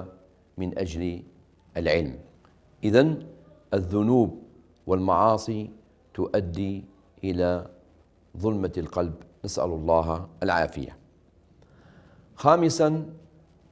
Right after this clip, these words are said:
من سلبيات الذنوب أنها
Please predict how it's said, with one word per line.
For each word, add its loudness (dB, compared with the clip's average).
من 2
سلبيات 4
الذنوب 2
أنها 2